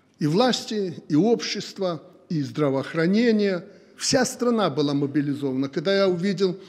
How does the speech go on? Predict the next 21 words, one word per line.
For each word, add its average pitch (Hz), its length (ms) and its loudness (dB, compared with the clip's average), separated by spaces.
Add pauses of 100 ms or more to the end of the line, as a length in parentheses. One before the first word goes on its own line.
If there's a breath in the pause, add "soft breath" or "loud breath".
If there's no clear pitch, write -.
(320 loud breath)
ещё 165 400 0
до 151 280 0
дельта 151 420 2
этого 139 800 -4 (500 loud breath)
штамма, 196 580 -2
что 147 520 -4
нам 151 260 0
надо 143 400 0 (240 loud breath)
и 156 80 -6
лекарства, 160 560 -2
и 151 60 0
прочее, 151 720 -2 (280)
губернаторы 233 600 -2
были 185 240 -4
все 185 180 -8
подключены, 156 640 -8
и 143 40 -8
правительство. 131 540 -14 (540 soft breath)
Это 175 220 0
была 165 260 2
мобилизация 143 960 0